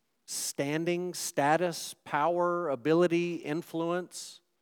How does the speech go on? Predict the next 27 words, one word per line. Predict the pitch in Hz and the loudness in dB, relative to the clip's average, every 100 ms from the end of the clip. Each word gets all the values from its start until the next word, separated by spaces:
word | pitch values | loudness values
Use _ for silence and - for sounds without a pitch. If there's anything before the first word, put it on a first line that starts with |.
| _ _ _ _ _ _ | _ _ _ _ _ _
Sometimes | - 156 196 170 | -8 0 0 0
churches | - 175 180 143 | 0 0 0 -2
are | 147 | -2
known | 143 160 175 | 0 0 -4
for | 165 - 151 | -6 -4 -2
their | 147 143 | 0 4
lack | 147 170 - | 4 4 0
of | 151 | -2
resources, | 143 247 - 143 - 113 95 - _ | 0 -2 0 -4 -4 -10 -14 -20 _
people | 180 240 208 | -6 -2 -2
resources, | 139 117 117 101 107 - | 0 -4 -8 -10 -12 -8
human | 180 214 175 | -4 -2 -2
resources, | 139 - 117 - 107 - | -4 -6 -8 -8 -12 -8
financial | 131 135 170 - 190 | -4 -2 -2 -2 -4
resources. | 139 117 - 110 - 101 - - - _ | -4 -6 -8 -10 -10 -14 -16 -20 -20 _
They | 143 | -4
just | 165 | -2
don't | 196 156 | -2 -2
have | 135 160 165 | 0 2 0
what | 143 160 - | 0 -2 0
they | 156 | 0
need | 143 151 180 214 117 104 110 _ _ _ _ | 0 0 2 0 -4 -8 -14 _ _ _ _
to | - | -12
carry | 139 - 160 160 | -10 -2 0 2
out | 151 151 | 2 0
their | 156 143 | -2 -4
mission. | 143 196 - 101 | -4 -4 -6 -10